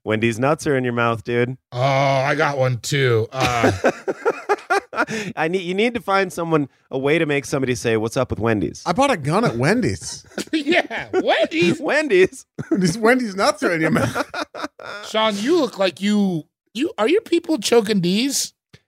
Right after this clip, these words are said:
Speaker 1: Choking bees. What do you mean?
Speaker 2: Cho-, God damn it. <laughs> Just let me get the fucking bit off. <laughs> I gave you Wendy's. Choking
Speaker 1: I mean,
Speaker 2: D's
Speaker 1: barely.
Speaker 2: nuts. It's too late.
Speaker 1: Barely.
Speaker 2: I
Speaker 1: Barely gave me Wendy's.
Speaker 2: You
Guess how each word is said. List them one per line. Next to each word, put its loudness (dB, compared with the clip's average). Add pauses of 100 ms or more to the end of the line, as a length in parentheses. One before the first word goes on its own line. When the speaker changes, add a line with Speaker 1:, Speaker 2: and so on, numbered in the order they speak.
(160)
Speaker 1:
Choking 0
bees. 0
What -2
do 0
you 0
mean? 0 (200)
Speaker 2:
Cho-, 2 (160)
God 0
damn -2
it. -4 (400)
<laughs> 0
Just 0
let 6
me 4
get 2
the -6
fucking -2
bit 0
off. 2 (720)
<laughs> -4
I 0
gave 2
you 0
Wendy's. 0 (1300)
Choking 2
Speaker 1:
I 2
mean, 4
Speaker 2:
D's 4
Speaker 1:
barely. 2
Speaker 2:
nuts. -2
It's -10
too -2
late. 4
Speaker 1:
Barely. 0 (920)
Speaker 2:
I 2
Speaker 1:
Barely 0
gave -2
me 2
Wendy's. 0
Speaker 2:
You 0